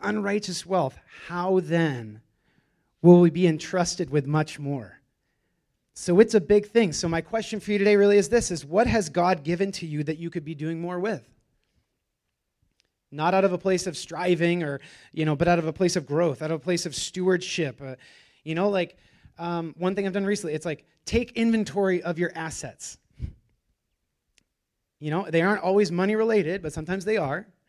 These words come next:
And ask God to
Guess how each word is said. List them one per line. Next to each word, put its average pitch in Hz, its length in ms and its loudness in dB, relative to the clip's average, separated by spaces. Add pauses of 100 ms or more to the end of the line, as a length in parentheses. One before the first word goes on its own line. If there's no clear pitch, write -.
(1600)
And 180 120 -2
ask 190 420 -6
God 175 480 -2
to 156 240 -4